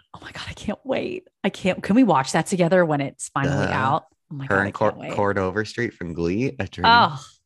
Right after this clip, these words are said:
Speaker 1: can't wait. A dream. <laughs> Um, next on the list, another Disney star, Ashley Tisdale.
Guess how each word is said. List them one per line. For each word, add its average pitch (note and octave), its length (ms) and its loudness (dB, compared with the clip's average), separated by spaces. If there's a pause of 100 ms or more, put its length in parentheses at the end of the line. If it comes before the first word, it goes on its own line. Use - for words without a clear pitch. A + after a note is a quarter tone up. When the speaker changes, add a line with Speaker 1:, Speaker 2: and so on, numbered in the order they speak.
(140)
Speaker 1:
can't C3+ 320 -6
wait. D3 240 -8
A D#3 40 -6
dream. C#3+ 600 -6
<laughs> - 60 -20 (400)
Um, E3 280 6 (100)
next F#3+ 420 0
on A3 100 2
the G3+ 80 2
list, F3+ 580 0 (380)
another G#4+ 280 0
Disney D#3 360 0
star, C#3+ 600 -2 (760)
Ashley D#3 380 0
Tisdale. D3+ 800 -2